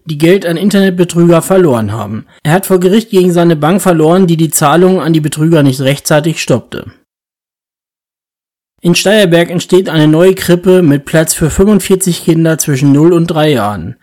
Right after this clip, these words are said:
Am Donnerstag war Grundsteinlegung für den rund zwei Komma acht Millionen Euro teuren Neubau.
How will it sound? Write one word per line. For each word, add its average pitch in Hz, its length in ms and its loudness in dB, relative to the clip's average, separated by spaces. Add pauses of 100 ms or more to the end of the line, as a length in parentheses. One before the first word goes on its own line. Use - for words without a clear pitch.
(120)
Am 156 200 0
Donnerstag 151 680 0
war 151 140 0
Grundsteinlegung 147 880 0
für 160 100 -2
den 143 140 2
rund 143 180 0
zwei 160 240 0
Komma 175 320 0
acht 143 220 -4
Millionen 151 340 0
Euro 131 320 -2
teuren 143 380 -2
Neubau. 113 560 -4